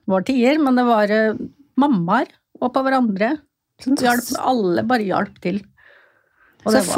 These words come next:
Speaker 2: formsansen kom derfra? Fra
Speaker 1: Ja.
Speaker 2: mammaer?
Speaker 1: Mhm.
Speaker 2: Fantastisk.
Speaker 1: Mhm. Mammaen min, til og med,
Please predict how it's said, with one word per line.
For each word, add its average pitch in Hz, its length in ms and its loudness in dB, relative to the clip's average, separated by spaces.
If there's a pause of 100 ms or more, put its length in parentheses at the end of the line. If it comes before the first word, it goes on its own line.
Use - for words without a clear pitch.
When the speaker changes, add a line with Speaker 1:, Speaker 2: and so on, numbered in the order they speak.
Speaker 2:
formsansen 185 680 2
kom 214 220 2
derfra? 202 340 0 (240)
Fra 247 140 2
Speaker 1:
Ja. 247 80 4
Speaker 2:
mammaer? 233 340 2 (260)
Speaker 1:
Mhm. 339 420 0
Speaker 2:
Fantastisk. - 680 -2
Speaker 1:
Mhm. 294 460 0 (560)
Mammaen 254 440 2
min, 247 180 0 (180)
til 330 120 0
og 320 60 0
med, 381 120 -4